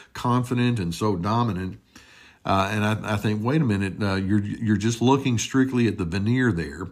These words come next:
What does it say about a person who says, "Well, the best way for me to esteem myself is to diminish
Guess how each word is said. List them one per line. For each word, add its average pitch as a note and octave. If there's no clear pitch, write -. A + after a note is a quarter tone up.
What A#2
does G#3
it -
say B2+
about D#2+
a D#2+
person F#2+
who F#2+
says, G2+
"Well, G2
the F2+
best A#2
way G#2+
for -
me A#2
to G2+
esteem B2
myself F#2+
is G#2+
to G#2+
diminish G#2+